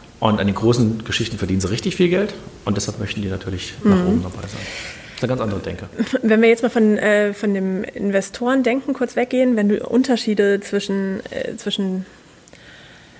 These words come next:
Speaker 2: der Kultur, äh, in Silicon Valley und, äh, Deutschland beschreiben müsstest, wa-,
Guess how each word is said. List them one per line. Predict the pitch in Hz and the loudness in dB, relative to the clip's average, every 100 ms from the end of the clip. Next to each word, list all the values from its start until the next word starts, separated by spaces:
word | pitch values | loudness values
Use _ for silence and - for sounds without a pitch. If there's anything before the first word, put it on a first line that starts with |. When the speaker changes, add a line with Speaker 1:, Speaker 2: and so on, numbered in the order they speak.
| - - - | -20 -12 0
Speaker 2:
der | 202 | 2
Kultur, | - 220 220 339 233 170 190 196 - | 6 4 4 4 6 6 2 -2 -2
äh, | 190 185 185 208 214 | -2 0 -2 -4 -4
in | 196 | -2
Silicon | 208 190 190 190 | -2 0 0 2
Valley | 196 208 - | 4 4 2
und, | 185 190 - | 0 -2 -2
äh, | 185 180 180 | 0 2 2
Deutschland | 185 202 - 165 175 - | 4 2 2 0 0 -2
beschreiben | - 165 170 175 | -2 -2 0 -2
müsstest, | - - | -4 -4
wa-, | - | 0